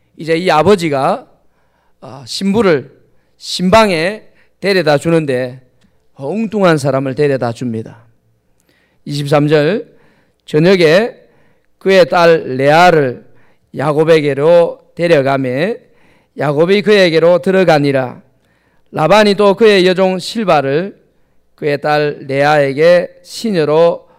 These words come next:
주었더라. 지금 첫날 밤에 신부를 들여보냈는데, 라헬을 들여보내야 되는데,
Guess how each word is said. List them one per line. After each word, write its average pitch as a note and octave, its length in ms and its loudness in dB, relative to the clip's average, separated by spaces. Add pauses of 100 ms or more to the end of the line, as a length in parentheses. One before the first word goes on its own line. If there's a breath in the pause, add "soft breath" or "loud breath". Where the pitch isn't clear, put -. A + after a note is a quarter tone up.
(140 soft breath)
주었더라. B2 920 -2 (3500)
지금 A#3+ 260 -6
첫날 C#4+ 360 -2
밤에 F3 540 -2 (880)
신부를 A3+ 600 2
들여보냈는데, E3+ 1080 -2
라헬을 G3 540 2
들여보내야 D#3+ 760 0
되는데, C#3 640 -8